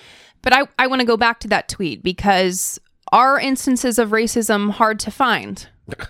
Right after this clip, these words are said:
Speaker 2: No, they're not hard to find.
Speaker 1: They're not hard to find. <laughs>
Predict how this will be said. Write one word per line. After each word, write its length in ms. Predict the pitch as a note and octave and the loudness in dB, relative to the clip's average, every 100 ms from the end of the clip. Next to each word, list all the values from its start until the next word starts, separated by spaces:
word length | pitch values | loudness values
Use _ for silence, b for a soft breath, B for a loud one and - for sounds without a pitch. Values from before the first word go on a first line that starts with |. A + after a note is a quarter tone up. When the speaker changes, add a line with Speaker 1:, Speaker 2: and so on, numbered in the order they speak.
| _ | _
Speaker 2:
No, 460 | - F4+ C#4+ A#2 A#1+ A2 | -2 0 0 -2 -8 -4
they're 120 | C#3+ | 0
not 220 | D#3 C3 | 0 0
hard 200 | A2+ F#2+ | -2 -4
to 60 | F#2+ | -4
find. 520 | G2+ E2 - - - - | -4 -4 -8 -20 -20 -10
Speaker 1:
They're 320 | A#3+ B3 B3 | -2 0 2
not 480 | C4 C#4 C#4+ B3 F#3 | 0 2 2 0 0
hard 240 | G3 E3+ | -2 -4
to 60 | F3 | -6
find. 460 | D3 D#3 G#3 - - - | -6 -6 -4 -6 -4 -4
<laughs> 320 | A#3 - | -4 -2